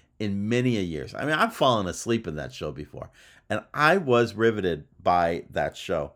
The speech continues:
I, um, also have to say, while we're talking in the Walt Disney Theater, we also saw Believe on the last day. That was good, but the sh-, the showstopper was, um, the second show they did, which was Beauty and the Beast.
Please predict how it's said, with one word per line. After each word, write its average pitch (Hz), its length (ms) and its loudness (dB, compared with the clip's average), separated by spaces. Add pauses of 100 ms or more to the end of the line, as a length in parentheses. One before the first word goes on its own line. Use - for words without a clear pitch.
(640)
I, 113 420 4
um, 101 360 2
also 143 440 0
have 104 200 0
to 98 120 -6
say, 82 440 -4 (280)
while 104 220 4
we're 107 140 0
talking 110 540 -2 (100)
in 98 120 -6
the 90 80 -4
Walt 82 320 -4
Disney 92 280 -4
Theater, 90 320 -2
we 95 160 0
also 117 280 2
saw 101 300 0
Believe 95 480 -2
on 92 140 -2
the 85 100 -4
last 101 380 -2
day. 104 320 0 (580)
That 135 280 4
was 139 180 -4
good, 98 560 2 (540)
but 113 220 2
the 110 120 4
sh-, - 220 -12
the 110 180 0
showstopper 123 920 4
was, 87 540 0 (880)
um, 95 540 0 (120)
the 107 200 -6
second 143 380 0
show 101 260 2
they 90 160 2
did, 85 340 0
which 90 240 -4
was 92 220 -4
Beauty 95 360 -2
and 78 140 -4
the 76 60 -6
Beast. 78 500 -8